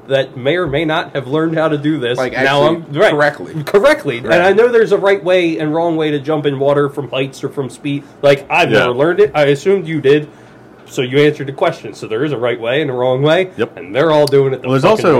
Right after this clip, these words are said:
Speaker 1: wrong
Speaker 3: uh,
Speaker 1: way.
Speaker 3: like, people don't think about it, but, like, hitting your head in water causes, like, massive concussions. What was that?
Speaker 1: Is it the whiplash of your,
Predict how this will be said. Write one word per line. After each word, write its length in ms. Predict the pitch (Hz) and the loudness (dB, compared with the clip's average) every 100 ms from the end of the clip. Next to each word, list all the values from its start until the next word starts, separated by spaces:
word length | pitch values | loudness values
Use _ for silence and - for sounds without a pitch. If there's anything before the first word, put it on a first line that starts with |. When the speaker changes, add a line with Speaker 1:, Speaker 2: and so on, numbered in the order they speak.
| 107 | 4
Speaker 1:
wrong 120 | 95 | 2
Speaker 3:
uh, 140 | 95 92 | 0 -2
Speaker 1:
way. 60 | - - - - - - - 113 | -10 -20 -20 -20 -20 -20 -16 -8
Speaker 3:
like, 80 | |
people 160 | 156 143 | -2 0
don't 120 | 120 | -2
think 140 | 120 107 | -4 -2
about 200 | 101 90 | -2 -2
it, 140 | 87 | -8
but, 60 | 92 | -6
like, 320 | 92 85 - | -4 -6 -10
hitting 320 | 110 127 123 | -8 -6 -4
your 120 | 113 | -6
head 220 | - 113 113 | -6 -6 -6
in 160 | 92 | -8
water 400 | 87 98 85 76 - - - - - - - - | -6 -6 -6 -10 -14 -20 -20 -20 -20 -20 -20 -8
causes, 340 | 98 90 82 | -6 -6 -10
like, 100 | 78 | -8
massive 400 | 85 95 - - | -4 -4 -4 -14
concussions. 560 | 87 90 78 - - - - - - - - - - - - - | -16 -14 -14 -16 -20 -20 -20 -20 -20 -20 -20 -20 -20 -20 -20 -18
What 80 | 104 | -16
was 80 | - | -6
that? 100 | 151 | -2
Speaker 1:
Is 120 | 143 | -2
it 120 | 143 | -2
the 60 | 123 | -2
whiplash 640 | 139 - 175 185 185 - | -2 0 4 4 2 -4
of 180 | 151 131 | -6 -4
your, 280 | 131 127 | -2 -4